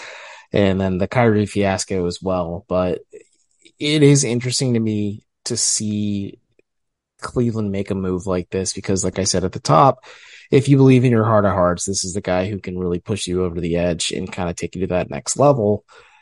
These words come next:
Um, that's where you really have to go for it. And that, that's kinda where I'm gonna lead with my next question is, what do you see Donovan giving to the Cavs that maybe they didn't have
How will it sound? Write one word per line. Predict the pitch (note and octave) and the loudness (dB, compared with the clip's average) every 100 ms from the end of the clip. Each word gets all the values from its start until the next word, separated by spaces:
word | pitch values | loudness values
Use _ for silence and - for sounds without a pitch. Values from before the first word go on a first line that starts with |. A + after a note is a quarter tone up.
| _ _ _ - | _ _ _ -8
Um, | - F#2 F#2 F#2 F#2 F2+ F2+ - _ _ | -2 2 2 0 -4 -6 -8 -14 _ _
that's | - G#2 - | -6 -4 -4
where | A#2 | -2
you | A2 | 0
really | A2 G#2+ | 2 0
have | G2 | -2
to | E2+ | -4
go | - D#3+ | -2 -2
for | F3 G#2+ G2+ | 0 0 0
it. | |
And | F2+ | 0
that, | A#2+ C#3 | 0 4
that's | D#3+ D#3 - | 4 4 -2
kinda | - E3+ A3+ | -2 2 4
where | A#3 C#3+ C#3 | 4 4 4
I'm | C3 | 0
gonna | A2+ G2 | -2 -4
lead | G2 F3 G#3 | -4 -6 -8
with | B2+ | -6
my | F2+ | -2
next | F2+ E2+ | -2 -4
question | - C3 C3+ - G2+ | 0 0 2 -2 -4
is, | F#2+ F#2+ F#2 - - - | -2 0 -2 -4 -8 -12
what | - - B2+ A#2 B2+ E3 - | -12 -6 -2 2 4 2 2
do | E3+ | 4
you | D#3 D#3+ D3+ | 6 6 4
see | C3+ - - C#3+ C#3 C#3 | 2 2 2 0 0 -2
Donovan | B2+ G#2 A2+ A#2 A2+ A2 A#2 - | 0 0 0 0 -2 -4 -8 -4
giving | A#2 A2+ G#2+ | -2 -2 -4
to | A#2 | -6
the | G2+ | -6
Cavs | G#2+ G#2+ G#2 G#2 | 0 2 4 2
that | F#2+ | -2
maybe | G2+ G2 | -2 -2
they | G#2 | -2
didn't | F#2+ G2 F2+ D#2+ | -2 -4 -6 -8
have | - F2+ F2+ | -4 -4 -4